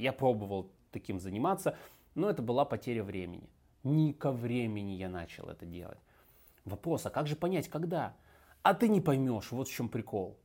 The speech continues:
У тебя нет достаточного опыта и понимания вот этих вещей, и ты недостаточно умудренный жизнью, поэтому слова делегирования для тебя, они должны быть, блин, как бы это сказать? Ты должен очень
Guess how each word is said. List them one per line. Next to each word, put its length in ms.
У 100
тебя 220
нет 220
достаточного 580
опыта 600
и 80
понимания 580
вот 160
этих 240
вещей, 360
и 20
ты 100
недостаточно 680
умудренный 680
жизнью, 440
поэтому 400
слова 360
делегирования 840
для 200
тебя, 420
они 460
должны 400
быть, 260
блин, 200
как 200
бы 80
это 140
сказать? 340
Ты 80
должен 280
очень 480